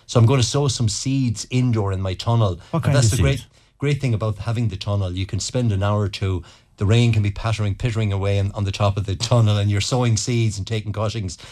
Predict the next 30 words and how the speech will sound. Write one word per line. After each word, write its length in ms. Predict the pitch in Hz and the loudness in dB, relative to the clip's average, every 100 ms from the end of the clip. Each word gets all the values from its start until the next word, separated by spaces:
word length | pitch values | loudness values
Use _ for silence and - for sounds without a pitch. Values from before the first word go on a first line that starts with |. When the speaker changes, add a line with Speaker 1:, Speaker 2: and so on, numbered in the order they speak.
| - - | -16 -2
Speaker 1:
So 160 | 143 | 2
the 80 | 127 | 2
seeds 260 | 120 185 151 | 2 0 0
I'm 100 | 131 | -2
actually 220 | 123 110 | -2 -2
gonna 160 | 107 | -2
sow 240 | 98 120 110 | -2 -2 0
are 120 | 98 - - | 0 -4 -10
some 200 | - 127 | -2 0
anthriniums, 760 | 123 117 123 120 120 143 - - | 0 -2 -2 0 0 -2 -8 -10
because 320 | 107 113 107 | -6 -4 -2
anthriniums, 600 | - 104 - 127 131 120 110 | -2 -4 0 0 2 0 -2
if 100 | 92 | -6
you 60 | |
sow 200 | - 120 | -4 -2
them 100 | 107 | -2
from 140 | 98 98 | -2 -6
seed 460 | - 123 123 113 98 | -4 -2 0 0 0
now, 340 | 104 110 104 98 - - | 0 2 0 -4 -16 -4
they 80 | 110 | 0
will 180 | 98 98 | 2 2
grow 420 | 98 120 120 123 - - | 2 2 2 -2 -8 -4
and 120 | 104 | -2
they'll 160 | 101 98 | 0 -2
come 200 | - 107 | 0 0
into 180 | 123 107 | 0 -4
flower 340 | 113 98 92 | -4 -2 -2
next 300 | 95 98 98 | -2 -2 -4
spring. 460 | - 110 101 123 139 - - - | -6 -2 -2 -2 -4 -12 -18 -2
Um, 380 | 104 101 98 | 2 4 2